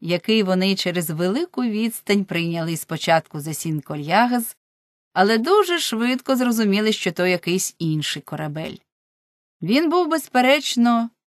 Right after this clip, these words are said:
іспанським, про що свідчили не лише високі борти, а й прапор Кастілії на клотику грот щогли,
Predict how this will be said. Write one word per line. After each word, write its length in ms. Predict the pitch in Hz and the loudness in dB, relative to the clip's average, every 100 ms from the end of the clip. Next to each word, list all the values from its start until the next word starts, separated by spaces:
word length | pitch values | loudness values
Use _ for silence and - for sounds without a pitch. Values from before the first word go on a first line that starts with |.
| _ | _
іспанським, 1080 | - 175 - _ 151 170 165 - - 156 139 - _ _ _ _ | -8 -6 -8 _ -2 0 -2 -8 -12 -10 -12 -16 _ _ _ _
про 140 | 175 175 | -4 -4
що 200 | - 180 | -2 -4
свідчили 600 | - 165 190 - 170 170 | -2 -4 -2 -2 -4 -2
не 140 | 165 | -4
лише 340 | 165 - 190 | -4 0 2
високі 460 | 220 233 247 233 196 | 2 0 -2 -2 -2
борти, 560 | 190 196 - 185 160 - _ _ _ - | 0 -2 0 -2 -2 -8 _ _ _ 0
а 100 | 165 | 0
й 80 | |
прапор 520 | 160 165 165 180 180 180 | 0 2 4 4 2 -4
Кастілії 920 | 175 170 - - 311 285 175 156 151 _ _ _ _ _ | -4 -6 -8 -4 0 2 0 -2 -10 _ _ _ _ _
на 160 | 175 185 | -2 0
клотику 560 | 190 190 175 175 - | 2 2 2 -2 -4
грот 260 | 170 180 180 | -2 0 0
щогли, 640 | 165 - 202 180 147 143 | -4 0 2 2 0 -10